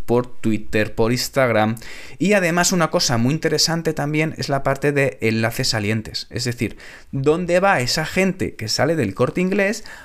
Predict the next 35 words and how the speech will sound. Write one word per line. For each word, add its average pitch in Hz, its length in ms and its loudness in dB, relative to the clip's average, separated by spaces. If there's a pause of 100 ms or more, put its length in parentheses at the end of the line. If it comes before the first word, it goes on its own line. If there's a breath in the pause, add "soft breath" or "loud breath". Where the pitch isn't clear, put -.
(100)
¿Hacia 120 380 0
dónde 113 300 0
va? 87 200 -8 (100)
Bueno, - 240 -8 (100)
a 117 180 -2
veces 131 300 2
te 151 100 0
sale 139 220 2
información 135 600 2
y 139 40 4
a 117 80 4
veces 117 380 2
no, 95 200 -2
¿vale? 113 220 2
Dependiendo 107 520 0
también 113 280 -2
un 107 120 -2
poco 120 320 -2 (260 loud breath)
de 117 160 2
la 104 160 2
página 123 420 0
que 110 100 -4
tengas. 131 440 0 (340 loud breath)
Eso 143 220 2
sí, - 340 -2 (140)
las 120 240 0
páginas, 170 520 -2
cuando 104 360 -2
tienen 131 260 2
menos 135 280 2
de 113 120 0
cinco 110 320 -2
mil 135 200 2
visitas, 170 560 0 (280)
importante, 147 720 0